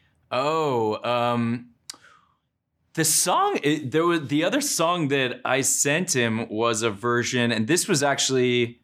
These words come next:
it wasn't my idea, but, uh, was to sing Ain't No Sunshine When She's Gone, the Bill Withers song, which is a brilliant song too. And I think, though, it was because for the story, the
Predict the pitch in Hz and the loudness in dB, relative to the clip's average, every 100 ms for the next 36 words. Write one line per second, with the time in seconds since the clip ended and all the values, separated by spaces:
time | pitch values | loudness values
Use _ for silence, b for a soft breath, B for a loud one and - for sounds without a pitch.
0 | _ _ _ _ _ _ _ _ _ _ | _ _ _ _ _ _ _ _ _ _
1 | _ _ _ 117 113 143 135 113 123 156 | _ _ _ -4 0 0 0 0 2 2
2 | 127 110 131 139 95 95 107 104 104 104 | 0 0 0 0 -2 -2 0 0 0 0
3 | 101 98 - 113 107 - 107 - 123 113 | 0 -4 -4 -4 -2 -6 -4 -2 0 0
4 | 107 - - _ _ _ 139 147 131 135 | -4 -6 -14 _ _ _ -2 0 0 0
5 | 139 131 131 117 110 107 98 131 101 95 | 0 0 0 0 -2 -4 -4 -2 -2 -4
6 | 90 120 104 127 117 98 - - - 120 | -4 -2 0 -2 -2 -4 -6 -6 -4 -2
7 | 90 78 92 101 101 - 98 - 135 131 | -2 -6 -8 -6 -8 -12 -10 -2 0 2
8 | 98 - _ - - 120 104 98 - 139 | -2 -10 _ -8 -2 0 0 -4 -2 -2
9 | 95 71 B B B B - 110 - 117 | -2 -6 B B B B -4 -2 0 -2
10 | 113 - 208 214 151 135 127 117 - _ | -2 -4 -4 0 0 2 2 0 -6 _
11 | _ _ _ - 139 151 151 165 220 220 | _ _ _ -4 -2 -2 -4 0 0 0
12 | - 175 156 147 - - 156 156 131 117 | -2 0 2 2 0 0 2 2 2 0
13 | 101 - | -2 -6